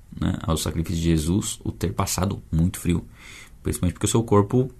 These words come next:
né, foi perdendo a, toda a resistência, né? Aqui, pra gente ver que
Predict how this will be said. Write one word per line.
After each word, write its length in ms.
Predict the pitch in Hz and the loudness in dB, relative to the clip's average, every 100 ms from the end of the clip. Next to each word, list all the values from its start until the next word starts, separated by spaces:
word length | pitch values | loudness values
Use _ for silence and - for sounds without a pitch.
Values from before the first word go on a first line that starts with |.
| - | -6
né, 180 | - 95 | -2 -2
foi 320 | - 87 92 | 0 0 0
perdendo 440 | - 104 90 92 104 | 2 2 4 4 4
a, 160 | 98 | 4
toda 260 | - - 90 | 0 -2 0
a 40 | |
resistência, 640 | 95 107 120 87 85 - 85 | 2 2 0 2 2 2 -2
né? 120 | - - - - - | -4 -8 -20 -16 -4
Aqui, 380 | 82 - 98 104 - - - | -2 0 0 -2 -10 -18 -2
pra 200 | - 92 | 2 4
gente 220 | 90 110 | 4 2
ver 260 | 90 87 - | 4 2 2
que 360 | - - - | 0 -2 -4